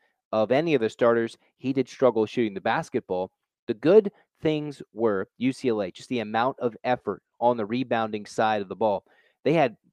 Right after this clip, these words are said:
six more rebounds than U S C. S C for the entire game shot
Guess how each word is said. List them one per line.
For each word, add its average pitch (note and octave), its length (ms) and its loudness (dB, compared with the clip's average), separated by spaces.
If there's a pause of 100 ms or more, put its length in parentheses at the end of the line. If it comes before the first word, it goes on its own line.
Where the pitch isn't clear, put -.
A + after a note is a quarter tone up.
six - 440 -2
more D#3+ 320 2
rebounds A#2 640 -2
than B2+ 140 -4
U G#2+ 160 -2
S F2 120 -10
C. - 240 -20 (400)
S A3+ 200 6
C B3+ 160 2
for F#3+ 160 0
the D3 140 -2
entire C3+ 480 -2
game G2+ 420 -8 (180)
shot B2 280 0